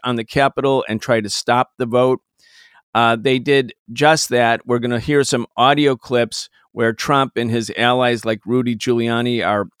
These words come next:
amping up the crowd. Uh, the Capitol was virtually unprotected. Now, remember, there are, I think, about twenty police agencies in Washington, D C. There's the Capitol Police, twenty-three hundred,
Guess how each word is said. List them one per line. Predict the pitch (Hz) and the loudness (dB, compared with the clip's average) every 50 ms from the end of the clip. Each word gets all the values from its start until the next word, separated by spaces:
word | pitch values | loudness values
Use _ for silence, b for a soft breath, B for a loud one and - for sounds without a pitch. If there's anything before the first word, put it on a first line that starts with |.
| _ - 139 | _ -4 -2
amping | 143 143 131 - 135 131 127 | 0 0 0 0 -2 -2 0
up | 123 117 - - | -2 -2 -4 -6
the | 117 | -12
crowd. | 107 - - - 143 135 135 135 135 135 127 127 - _ b b b b b b b b b b - | -12 -8 -2 0 2 2 4 4 4 2 0 -2 -6 _ b b b b b b b b b b 0
Uh, | 110 110 110 | 0 0 0
the | 110 123 117 | 0 -2 -4
Capitol | - - 175 180 185 - - 165 156 143 147 - - | 0 2 4 4 4 4 4 4 6 6 4 2 0
was | 127 127 123 123 110 - - - _ - | 0 0 0 0 0 -4 -10 -14 _ -4
virtually | 120 123 156 175 180 - - 170 156 147 139 131 - - | 2 4 4 4 4 2 0 0 2 2 2 2 0 0
unprotected. | 139 147 151 147 - 143 123 - 143 139 135 - - 131 120 113 110 - - _ b b b b b | 0 0 0 0 -2 -4 -2 0 0 0 0 0 0 -2 -2 -2 -2 -6 -14 _ b b b b b
Now, | 147 135 139 | 2 2 4
remember, | 131 156 156 165 175 190 185 175 165 151 139 - - | 4 2 2 4 4 2 4 4 4 4 4 2 0
there | - 139 143 147 139 - | -2 2 2 4 4 4
are, | 139 143 139 139 143 - - _ - | 4 4 4 4 4 0 -2 _ -2
I | - 143 | 0 0
think, | - - 180 165 | 2 2 0 2
about | 165 147 156 143 - - | 2 2 2 2 2 0
twenty | - - 185 185 185 185 | -2 0 2 2 2 0
police | - - 160 165 170 170 165 - - | -2 -2 0 2 2 2 2 2 2
agencies | 143 151 151 131 143 147 127 - 147 139 139 135 120 - - _ - | 2 2 2 2 0 -2 -2 -2 -2 0 0 -2 -4 -6 -10 _ 0
in | 160 165 165 165 160 147 151 _ _ _ _ | 2 2 2 2 0 -2 -6 _ _ _ _
Washington, | - 127 139 151 147 143 - 151 143 - 147 139 127 | 2 4 6 6 6 4 2 -2 -2 -4 -4 -4 -2
D | 135 139 127 | -2 -4 -2
C. | - 151 151 139 113 98 - _ _ _ _ _ _ | -2 0 0 0 0 -2 -4 _ _ _ _ _ _
There's | - 143 131 117 | 0 0 0 2
the | 143 147 | 0 -2
Capitol | - - 165 170 165 - - 147 135 117 | 2 4 4 4 4 4 2 2 0 0
Police, | - 117 117 104 92 - | -2 -2 -2 -2 -2 -4
twenty-three | - - - 139 151 151 127 - 139 147 147 | -6 -6 -4 -2 -2 -2 -2 -4 -2 -2 0
hundred, | 135 135 143 143 143 139 131 120 | 0 0 2 2 2 0 0 -2